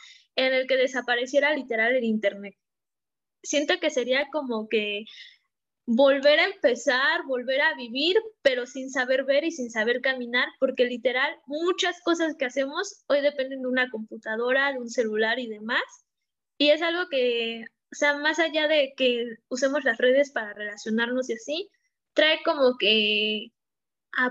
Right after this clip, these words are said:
puerta el entender que quizá el ser humano ha disminuido muchísimo sus capacidades para ver por sí mismo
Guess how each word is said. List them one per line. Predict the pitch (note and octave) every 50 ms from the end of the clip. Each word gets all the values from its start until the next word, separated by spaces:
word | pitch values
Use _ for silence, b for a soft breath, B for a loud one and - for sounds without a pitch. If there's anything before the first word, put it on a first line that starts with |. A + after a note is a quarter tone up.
| B3+ -
puerta | D4 C#4+ C#4+ C#4 C#4 C#4+ C#4+ C#4+ D4 D#4 D#4+ - - - _
el | - B3+ B3+
entender | B3 B3 A#3 C4 C4+ B3+ B3+ C#4 C#4+ C#4
que | D#4+ E4+ E4+
quizá | - B3+ B3 B3+ - C4+ C4+ D4
el | D#4 D4+
ser | D4+ D4+ C#4+
humano | D4 D4 C#4 C#4 C#4 C#4+
ha | D4 D4
disminuido | D4 C#4 C#4 B3+ B3 A#3 A3+ A3+ A#3 B3 B3+ C4+
muchísimo | C4+ B3+ B3 A#3 - - C4+ C4+ - D#4 D4+ D4+ D#4
sus | D#4 - B3 B3+
capacidades | - A#3+ A3+ - A3 A3+ - A#3+ A#3 A3 A3+ A#3 C4 C#4+ -
para | - - A3 G#3 G#3+
ver | A3 A3+ A3+ -
por | B3 B3
sí | B3 - B3 A#3+
mismo | A#3+ B3 C4 C4 C4+ D4 F4+